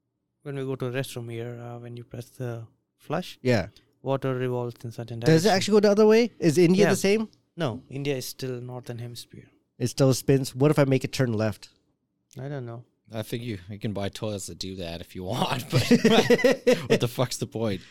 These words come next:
Speaker 3: Watch your turd swirl to the left.
Speaker 2: I don't. I told you, we've been down this road.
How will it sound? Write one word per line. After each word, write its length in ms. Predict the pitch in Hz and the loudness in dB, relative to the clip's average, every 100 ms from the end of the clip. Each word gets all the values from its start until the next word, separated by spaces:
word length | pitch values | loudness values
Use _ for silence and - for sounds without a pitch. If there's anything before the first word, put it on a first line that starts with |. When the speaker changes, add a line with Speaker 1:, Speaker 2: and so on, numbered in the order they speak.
| - _ | -20 _
Speaker 3:
Watch 200 | 113 - | -6 -4
your 60 | 110 | -6
turd 320 | - 113 104 | -2 0 0
swirl 440 | - 110 104 107 | -4 -2 -2 -2
to 80 | 107 | -2
the 60 | 101 | -4
left. 180 | 98 139 | 0 4
Speaker 2:
I 180 | 151 | 4
don't. 340 | 151 139 123 123 | 6 4 2 0
I 180 | 156 139 | 2 2
told 300 | - 175 214 | 4 4 6
you, 80 | 156 | 4
we've 300 | 135 131 131 | 2 0 4
been 200 | 175 190 | 4 6
down 240 | 170 175 | 4 6
this 160 | 160 117 | 4 4
road. 340 | 139 131 104 | 6 6 4